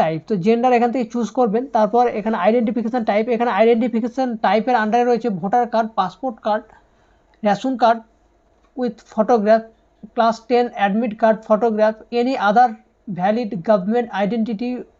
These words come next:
with photograph এবং স্কুল আইডেন্টি কার্ড। তো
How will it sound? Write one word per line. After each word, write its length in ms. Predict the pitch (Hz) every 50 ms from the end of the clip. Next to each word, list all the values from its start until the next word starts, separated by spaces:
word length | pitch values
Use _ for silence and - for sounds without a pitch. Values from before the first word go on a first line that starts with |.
| - 240
with 140 | 254 233 - - _ _ _
photograph 560 | 233 220 214 226 240 214 202 208 226 240 240 - _ _ _ _ _ _ _ _ _ _ 247
এবং 120 | 220 254 269 - - 220 -
স্কুল 280 | - - - 254 277 285 - 208 220
আইডেন্টি 300 | 220 233 240 202 240 226 226
কার্ড। 140 | 180 165 160
তো 40 | -